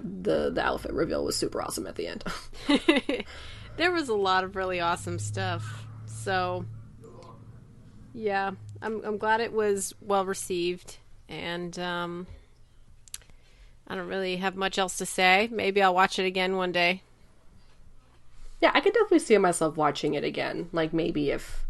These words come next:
Speaker 1: if, uh, you know, someone I know hasn't watched it. Like, maybe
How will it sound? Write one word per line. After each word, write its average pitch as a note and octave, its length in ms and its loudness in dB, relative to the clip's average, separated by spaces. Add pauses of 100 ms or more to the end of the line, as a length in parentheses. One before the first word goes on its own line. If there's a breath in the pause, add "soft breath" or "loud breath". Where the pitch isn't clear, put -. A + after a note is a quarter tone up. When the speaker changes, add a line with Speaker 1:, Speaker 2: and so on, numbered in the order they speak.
Speaker 1:
if, C3+ 260 -4
uh, G#2+ 240 -2 (420)
you F3+ 100 0
know, C3 80 2
someone F#3 320 6
I D3 120 6
know C#3+ 400 2 (200)
hasn't - 360 -2
watched C3+ 380 0
it. - 240 -2
Like, - 140 -6
maybe G3 420 8